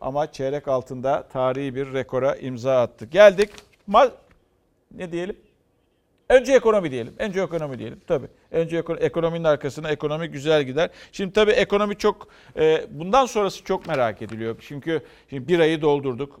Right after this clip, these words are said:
Otuz iki, otuz üç gün geçti. Acaba ne kadar daha sürecek? Alpay Azap'ın sözü var. "Birkaç ay boyunca tedbirli olmakta fayda var ki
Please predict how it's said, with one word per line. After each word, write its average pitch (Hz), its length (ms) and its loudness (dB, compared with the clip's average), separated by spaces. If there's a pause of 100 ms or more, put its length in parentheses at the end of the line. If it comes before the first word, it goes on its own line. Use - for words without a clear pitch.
(100)
Otuz 127 260 -14
iki, 139 140 -12
otuz 131 200 -8
üç 135 160 -16
gün 123 180 -10
geçti. 113 480 -10
Acaba 143 300 -2
ne 165 120 -4
kadar 151 380 0
daha 120 180 0
sürecek? 113 500 -10
Alpay 139 320 -2
Azap'ın 143 280 -4
sözü 139 300 -10
var. 127 220 0
"Birkaç 143 360 -6
ay 170 160 -2
boyunca 160 320 -6
tedbirli 147 460 -8
olmakta 147 400 -4
fayda 135 380 -4
var 139 220 -4
ki 156 160 -6